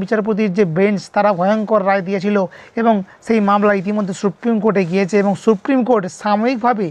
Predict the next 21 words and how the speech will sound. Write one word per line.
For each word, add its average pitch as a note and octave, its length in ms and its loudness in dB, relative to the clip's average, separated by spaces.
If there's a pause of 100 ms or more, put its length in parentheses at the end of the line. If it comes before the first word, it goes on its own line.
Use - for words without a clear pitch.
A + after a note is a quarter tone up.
(320)
তার G#3 200 2
উপর G#3+ 120 -2 (100)
স্থগিতাদেশ G#3 520 0 (220)
দিয়েছে। F3+ 320 -2 (500)
তো A#3 60 2 (100)
বন্ধুরা, A3+ 280 4 (1120)
আবার B3 140 2 (100)
এই A#3+ 100 -2
মুহূর্তে A#3+ 240 -4 (100)
বড় G3 140 2 (120)
আপডেট, E3+ 300 -2 (300)
প্রধান A3+ 280 0
বিচারপতি A3+ 360 -2 (100)
নির্দেশ G#3 260 0 (100)
দিলেন A3 240 0 (340)
রাজ্যের G#3 340 -2
সমস্ত G3+ 300 -6 (480)
ইউনিভার্সিটি G3+ 640 0 (360)
অর্থাৎ G3 220 -2 (100)
বিশ্ববিদ্যালয় G3 680 0 (320)
বন্ধ F#3 180 0